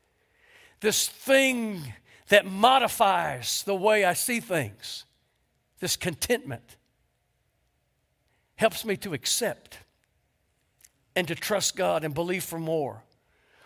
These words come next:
or to stand fast and behold the glory of God." This modifier that helps me now not focus upon the circumstance,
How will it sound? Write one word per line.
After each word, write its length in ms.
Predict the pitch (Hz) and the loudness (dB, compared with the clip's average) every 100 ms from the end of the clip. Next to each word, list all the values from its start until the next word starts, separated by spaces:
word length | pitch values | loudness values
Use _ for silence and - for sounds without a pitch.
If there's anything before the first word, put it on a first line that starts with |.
| - | -2
or 120 | 196 | -2
to 80 | 165 | 0
stand 460 | - 220 208 196 | -2 2 0 0
fast 580 | 135 208 196 175 135 - | 0 2 4 2 -4 -10
and 160 | 143 113 _ _ | -12 -12 _ _
behold 400 | - 151 220 190 | -8 -4 0 -2
the 100 | 147 | -4
glory 360 | 143 165 165 151 | -4 0 0 0
of 120 | 123 | -4
God." 420 | 156 160 139 117 - - - - | 0 2 0 -4 -16 -20 -18 -10
This 200 | - 208 | 0 0
modifier 880 | 208 220 269 302 262 - 226 214 208 190 | 2 6 6 6 2 4 6 6 4 4
that 200 | 202 - - - | 0 0 -12 2
helps 300 | 247 269 226 | 2 2 0
me 100 | 226 | 2
now 240 | 247 247 | 4 4
not 300 | 233 220 - | 4 2 2
focus 1120 | - - - 339 349 - 180 - - - - _ _ _ _ | -10 -4 2 4 2 0 -4 -2 -2 -2 -6 _ _ _ _
upon 340 | 190 - 240 233 | -4 4 4 4
the 120 | 208 | -2
circumstance, 1120 | - 311 330 214 160 - 143 - - - - | 0 2 2 -2 -6 -4 -4 -6 -10 -10 -10